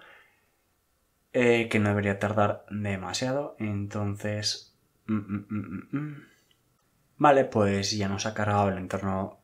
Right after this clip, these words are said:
live, o nos está cargando, pero ya tenemos la pantalla de bienvenida, de bienvenido a Xero Linux, que esta aplicación de bienvenida simplemente está en inglés, pero vamos, que bueno, tienes las opciones de actualizar el sistema ahora,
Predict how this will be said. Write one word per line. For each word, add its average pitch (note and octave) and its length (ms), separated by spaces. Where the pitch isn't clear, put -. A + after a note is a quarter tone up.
live, C3 380
o G2 120
nos F#2+ 160
está F#2+ 240
cargando, B2+ 420
pero F#2+ 140
ya F#2 140
tenemos G2 280
la G2 140
pantalla F#2+ 300
de F#2+ 80
bienvenida, B2 640
de A2 140
bienvenido G2 540
a F#2 40
Xero G2 240
Linux, D3 400
que - 80
esta G2 140
aplicación G2+ 580
de F#2 100
bienvenida F#2+ 460
simplemente F#2+ 320
está G2 180
en F#2+ 80
inglés, C3+ 280
pero F2+ 180
vamos, - 240
que A2 120
bueno, F#2 220
tienes A2 240
las A2+ 160
opciones F#2+ 380
de - 260
actualizar G2+ 420
el G#2 140
sistema G2+ 460
ahora, D3+ 420